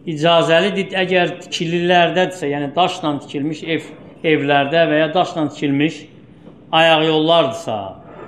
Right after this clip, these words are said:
Ona görə insan əgər tikililərdədirsə, ayaq yoluna çıxırsa, deyirlər ki, arxası qibləyə düşürsə,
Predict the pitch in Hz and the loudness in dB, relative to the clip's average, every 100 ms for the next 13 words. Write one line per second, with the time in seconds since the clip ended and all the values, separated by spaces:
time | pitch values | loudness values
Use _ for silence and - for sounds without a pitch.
0 | - - - - - - - 135 185 180 | -20 -20 -20 -20 -20 -20 -8 -2 2 2
1 | 175 156 185 175 147 113 120 - - - | 2 0 2 2 2 -4 -12 -20 -20 -20
2 | - - - - - - - - - - | -20 -20 -20 -20 -20 -20 -20 -20 -20 -20
3 | - 175 180 180 165 - - 180 170 170 | -4 0 2 4 2 0 -8 -6 2 4
4 | 165 196 180 170 165 165 170 156 170 170 | 4 2 -2 -2 2 4 4 4 2 0
5 | 180 185 170 170 - - 180 170 147 120 | 2 2 0 -2 -12 -10 -8 -6 -4 -6
6 | 107 - - 147 165 151 127 160 156 147 | -6 -12 -8 -6 -2 -4 -4 -4 -2 -2
7 | 151 139 190 160 139 - - - - - | -6 -2 0 0 -2 -12 -20 -20 -20 -6
8 | 170 165 156 180 185 - 190 - 151 | -2 2 2 2 0 -2 -2 0 0